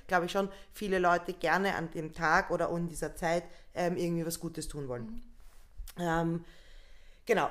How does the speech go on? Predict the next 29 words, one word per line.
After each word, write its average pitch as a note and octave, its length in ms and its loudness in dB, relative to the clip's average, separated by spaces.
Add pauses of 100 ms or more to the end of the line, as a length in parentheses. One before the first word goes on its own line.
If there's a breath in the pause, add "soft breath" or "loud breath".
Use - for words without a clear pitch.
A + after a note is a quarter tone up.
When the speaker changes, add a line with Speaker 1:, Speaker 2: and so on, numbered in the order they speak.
(140)
Speaker 1:
für A3+ 160 4
unsere A#3 340 4
oder F3+ 200 4
für F#3+ 100 -2
meine F#3 260 4
Bewohner G#3+ 340 4
und A3+ 80 2
Bewohnerinnen G#3 680 4
ist A3 200 -2
das, G#3+ 380 0
ähm, G#3 460 2
eh A#3 200 2
auch G#3 180 4
wie, G#3+ 140 -2
glaub G3 220 2
ich, F#3+ 80 -4
für - 300 0
auch E3+ 80 0
sonst B3 320 0
viele G#3 180 2
Leute F3+ 340 4
eigentlich F#3+ 420 2
eine F3+ 180 2
recht F3 260 0
emotionale E3+ 680 0
Zeit, D#3 280 -2
weil E3 100 0
man E3 160 -2
halt E3 160 0